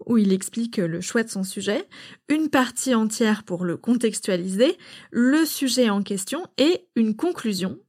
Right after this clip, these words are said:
où Charles Beauchesne tire les enseignements de ce moment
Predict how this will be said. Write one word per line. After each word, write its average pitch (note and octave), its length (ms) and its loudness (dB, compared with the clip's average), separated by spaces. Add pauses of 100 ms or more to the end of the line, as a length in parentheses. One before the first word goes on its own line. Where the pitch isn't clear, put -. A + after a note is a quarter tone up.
(100)
où B3 100 2
Charles B3 380 2
Beauchesne B3 440 0
tire B3+ 220 4
les G3 220 2
enseignements G#3 600 0
de G3+ 160 -2
ce G3 160 -2
moment G3 320 2